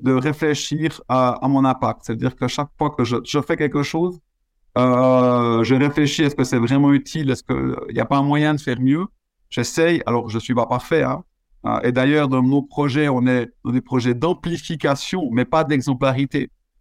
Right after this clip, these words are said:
Personne ne peut être exemplaire, je ne suis pas exemplaire. Mais voilà, ce que j'essaie de faire maintenant, c'est, euh, lorsque, par exemple, je vais me déplacer,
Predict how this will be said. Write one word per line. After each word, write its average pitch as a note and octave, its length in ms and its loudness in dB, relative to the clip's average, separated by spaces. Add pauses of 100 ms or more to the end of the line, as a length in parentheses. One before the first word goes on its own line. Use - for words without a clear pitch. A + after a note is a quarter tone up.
Personne F3 320 -2
ne D3 80 0
peut C#3 140 -2
être C3+ 160 -4
exemplaire, C3 500 0
je B2+ 100 -2
ne E3 80 2
suis D#3+ 200 -6
pas D3 140 0
exemplaire. B2+ 520 -2 (380)
Mais B2 40 0
voilà, B2+ 380 0
ce - 120 -4
que B2 60 0
j'essaie C3+ 280 0
de C#3 120 0
faire D3 280 0
maintenant, C#3 580 -2 (260)
c'est, C#3 460 -2
euh, A#2+ 380 -2
lorsque, B2+ 220 -4
par B2+ 100 -2
exemple, B2+ 180 2
je B2 80 -2
vais A#2 60 2
me B2 40 0
déplacer, C#3 640 0